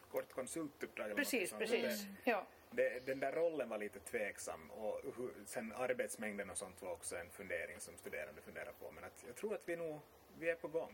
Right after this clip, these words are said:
Speaker 2: Jag uppfattar också att, att, eh, de blev nog väldigt engagerade och,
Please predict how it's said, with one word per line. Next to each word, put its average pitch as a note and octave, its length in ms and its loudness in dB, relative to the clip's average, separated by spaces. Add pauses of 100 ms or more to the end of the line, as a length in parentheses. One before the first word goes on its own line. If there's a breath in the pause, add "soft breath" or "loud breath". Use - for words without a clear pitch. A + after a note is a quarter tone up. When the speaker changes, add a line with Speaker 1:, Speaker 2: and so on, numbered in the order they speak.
(120)
Speaker 2:
Jag C#4 120 6
uppfattar A#3+ 380 4
också A3+ 280 4
att, F3 200 4
att, F3+ 280 2
eh, F#3 100 6 (600)
de A3+ 100 4
blev G#3+ 340 4
nog A#3+ 280 0
väldigt A3+ 300 6
engagerade F#3 880 4
och, - 140 0